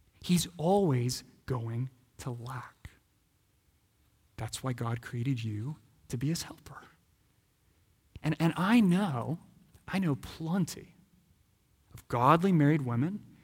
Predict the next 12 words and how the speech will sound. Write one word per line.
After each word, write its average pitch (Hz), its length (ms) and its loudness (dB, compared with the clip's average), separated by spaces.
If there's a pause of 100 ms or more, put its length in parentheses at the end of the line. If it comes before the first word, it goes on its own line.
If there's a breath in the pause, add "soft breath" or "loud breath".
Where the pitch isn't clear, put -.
(140 soft breath)
many 123 320 4
of 175 100 -2
whom 156 320 2
are 123 60 -8
sitting 139 400 2
in 156 80 4
this 156 120 -2
congregation 151 600 -4
<laughs> - 0 -
listening 151 400 4
to 156 140 0
me, 156 280 4